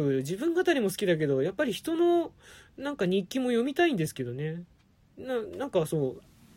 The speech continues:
やっぱFacebookだとなんか読みたい人の日記が全然フィードに出てこなかったりとかするんですよね。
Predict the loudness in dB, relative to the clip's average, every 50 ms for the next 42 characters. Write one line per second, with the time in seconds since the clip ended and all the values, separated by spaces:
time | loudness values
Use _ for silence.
0 | -20 -20 -20 -20 -20 -20 -20 -6 -2 0 2 2 2 2 6 8 10 10 10 8
1 | 8 8 8 8 6 4 2 4 4 4 2 2 0 -2 -2 0 0 0 0 2
2 | 2 2 0 0 2 4 4 4 4 4 2 2 2 2 0 0 -2 -2 -2 -2
3 | -2 0 -2 -4 -2 0 0 0 0 0 -2 0 0 -2 -2 0 0 0 0 0
4 | 0 0 0 0 -2 -4 -4 -4 -6 -6 -6 -8 -8 -8 -8 -8 -8 -6 -6 -6
5 | -8 -10 -12 -12 -12 -8 -6 -6 -4 -4 -6